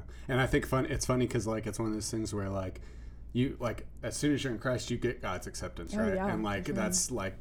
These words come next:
Speaker 1: that's a fact, but I think it's so easy whenever you play that game with people
Speaker 2: Mm-hmm.
Speaker 1: to play that game with God, too, 'cause you're
Speaker 2: Yeah.
Speaker 1: like, "God, do you really accept me? Like, do you
Speaker 2: Mm-hmm.
Speaker 1: really,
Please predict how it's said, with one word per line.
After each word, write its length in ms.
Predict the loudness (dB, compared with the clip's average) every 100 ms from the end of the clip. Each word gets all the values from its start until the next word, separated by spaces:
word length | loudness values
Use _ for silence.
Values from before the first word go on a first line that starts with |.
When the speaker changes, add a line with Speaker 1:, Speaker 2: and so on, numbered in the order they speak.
| -6
Speaker 1:
that's 200 | -2 -2
a 40 | -2
fact, 480 | 0 4 4 2 -2
but 300 | 0 0 0 -2
I 80 |
think 200 | -2 -2
it's 120 | 0 2
so 160 | 2
easy 320 | 2 0 2
whenever 280 | 4 4 2
you 80 | 2
play 180 | 2 0
that 180 | -2 -2
game 180 | -2
with 140 | 0 2
people 260 | 2 2
Speaker 2:
Mm-hmm. 80 | 2
Speaker 1:
to 20 |
play 160 | 2 0
that 140 | -2 -4
game 160 | -6
with 120 | -6
God, 240 | -6 -6 -6
too, 180 | -6 0
'cause 80 | 2
you're 60 |
Speaker 2:
Yeah. 80 | 2
Speaker 1:
like, 140 | 0 -2
"God, 160 | -4
do 80 | -4
you 60 | -6
really 300 | -6 -4 -6
accept 340 | -4 -6 -4
me? 60 | 0
Like, 200 | 4 4
do 80 |
you 60 | 4
Speaker 2:
Mm-hmm. 80 | 2
Speaker 1:
really, 360 | -2 -4 -6